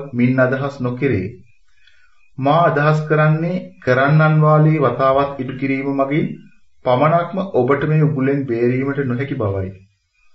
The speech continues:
සැබවින්ම මේවා උගුලේ කොටසක්ම වෙයි. හුදෙක්ම වචන සමූහයක් උච්චාරණය කිරීමෙන් ඔබට බේරී යාමට හැකියයි විශ්වාස කරයි නම් ඔබ වචන සහ සංකල්ප කෙරෙහි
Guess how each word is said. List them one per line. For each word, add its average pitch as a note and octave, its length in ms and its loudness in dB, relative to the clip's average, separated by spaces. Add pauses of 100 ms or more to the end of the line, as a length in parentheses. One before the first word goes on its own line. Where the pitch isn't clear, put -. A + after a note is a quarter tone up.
(640)
සැබවින්ම E3+ 600 0 (240)
මේවා C#3+ 460 0
උගුලේ C#3 440 0
කොටසක්ම D#3 540 -2
වෙයි. F#2 240 -2 (920)
හුදෙක්ම D#3 440 0 (220)
වචන A#2+ 380 -2
සමූහයක් D3+ 680 0
උච්චාරණය C#3+ 680 -2
කිරීමෙන් D3 520 -4 (640)
ඔබට D3 360 2
බේරී B2+ 420 2
යාමට C#3+ 460 2
හැකියයි C3+ 460 -2
විශ්වාස C3+ 500 -2
කරයි B2 300 0
නම් A#2 220 -4 (760)
ඔබ B2 160 2 (200)
වචන B2 440 -2
සහ D3 320 -4
සංකල්ප C#3 640 -2
කෙරෙහි C3 340 -4